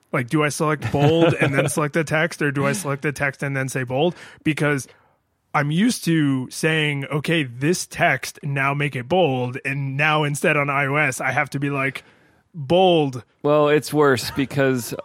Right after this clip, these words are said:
Speaker 2: a lot of apps still have settings in app. Um, I'd, I'd say quite a lot of them still have it in app. It just depends on the app. Um, I think most of Apple's apps hide. It depends. <laughs> I mean, I, I,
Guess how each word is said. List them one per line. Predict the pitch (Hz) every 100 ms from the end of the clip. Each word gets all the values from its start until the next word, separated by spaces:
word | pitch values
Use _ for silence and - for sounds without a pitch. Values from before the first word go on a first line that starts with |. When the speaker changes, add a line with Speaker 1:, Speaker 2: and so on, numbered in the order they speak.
| - -
Speaker 2:
a |
lot | 131 143
of | 147
apps | 139 135 131
still | - 131 123
have | 120 117 113
settings | - 117 107 101 98
in | 98
app. | 95 90 - - - _
Um, | 107 101 98 95 - -
I'd, | 123 123
I'd | - 131
say | - 143 117 104 - _ _ _ _ -
quite | - 120 120 120
a | 98
lot | 92 92
of | 87
them | 98 90
still | - 110 92
have | 95 90
it | 92
in | 95 92
app. | 87 90 -
It | 101
just | 95 107 -
depends | 113 - 101 95 95
on | 90
the | 90
app. | 92 90 - - - -
Um, | 117 117
I | 123
think | 156 135
most | 135 127
of | 120
Apple's | 101 101 113 110
apps | 110 110 110 -
hide. | 113 113 107 107 98 - _ _ _ _ _
It | - 127
depends. | 165 - 175 190 147 -
<laughs> |
I | 117 117 180
mean, | 156 - - - - 180 - - - -
I, | - 143 -
I, | 101